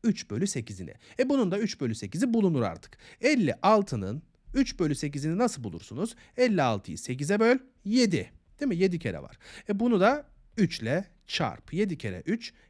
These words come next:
yirmi bir santimlik tel boyanacak demektir. Tamam. Nire yetmiş iki santim, nire yirmi bir santim. Yapacak bir şey yok. Boya pahalı dediğimiz gibi.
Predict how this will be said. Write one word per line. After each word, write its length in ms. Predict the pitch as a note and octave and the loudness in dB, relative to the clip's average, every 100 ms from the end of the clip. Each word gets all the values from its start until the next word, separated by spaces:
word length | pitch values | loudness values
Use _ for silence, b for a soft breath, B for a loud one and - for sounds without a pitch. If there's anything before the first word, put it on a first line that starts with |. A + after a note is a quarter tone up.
| _ | _
yirmi 400 | D3+ G3 A3 A3 | -4 0 2 0
bir 120 | G#3+ A#3 | 0 -2
santimlik 920 | - D3+ C3 A2+ A#2 G#2+ C#3 B3 - b b _ | -2 -2 -2 -4 -6 -2 0 0 -2 b b _
tel 500 | - A#2 C3+ G#3 C4+ - _ _ | -6 0 2 2 0 -4 _ _
boyanacak 680 | A2+ C3 B2+ A2+ F#2+ D#3+ - | -10 -6 -4 -6 -6 -10 -10
demektir. 560 | G2+ F2+ E2+ _ - _ | -14 -12 -16 _ -20 _
Tamam. 340 | - A#3 - - B B B | -2 -2 -2 -6 B B B
Nire 680 | E3+ C#4 C#4 A3+ G#3+ G#3+ G#3 | 2 4 4 4 6 6 4
yetmiş 380 | G3+ G3+ F#3+ - | 0 0 -6 -4
iki 120 | G3+ | -4
santim, 680 | F#3 E3+ E3+ C4 C4 B3 B - | -2 -2 0 2 2 0 B -8
nire 680 | D#3 G#3+ F#3+ G3 G3+ G3+ - - | -2 2 4 4 4 2 -4 -10
yirmi 280 | E3 C3 G2 | -2 -2 -2
bir 80 | |
santim. 380 | - - _ _ _ _ _ | -12 -18 _ _ _ _ _
Yapacak 280 | C4 - A#2+ | -6 -6 -10
bir 40 | - | -10
şey 120 | - | -10
yok. 100 | - b - | -10 b -6
Boya 220 | D3 C#3+ | -4 -4
pahalı 240 | - F#2 - - | -6 -10 -10 -4
dediğimiz 360 | F#3 C#3+ G#2 - | -4 -4 -8 -10
gibi. 160 | - | -20